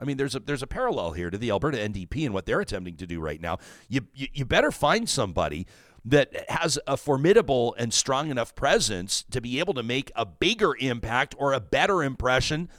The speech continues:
than the incumbent, than the person that's there right now. The Alberta N D P is trying to figure out who's the next Rachel Notley without using the name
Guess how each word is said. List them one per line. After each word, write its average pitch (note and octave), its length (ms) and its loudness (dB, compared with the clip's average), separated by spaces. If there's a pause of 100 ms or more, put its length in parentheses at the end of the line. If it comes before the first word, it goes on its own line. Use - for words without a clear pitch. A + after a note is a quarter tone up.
than F#3+ 160 4
the G3 100 2
incumbent, G3 500 4
than C3 120 -4
the C3 60 -2
person F#3 300 0 (300)
that's D3+ 200 -2
there F#3 140 6
right F3 220 6
now. A3 240 6
The A#2 80 0
Alberta F3+ 240 4
N F#3+ 80 4
D F#3 80 -2
P G3 100 -2
is G#3 80 -2
trying F3 140 0
to E3 60 0
figure F#3 240 2
out D3 120 2 (220)
who's F#3+ 220 6
the F3+ 100 4
next F#3 380 2
Rachel D#3+ 360 0
Notley D#3+ 440 2
without D3+ 260 0
using E3+ 300 2
the E3 80 0
name E3+ 240 2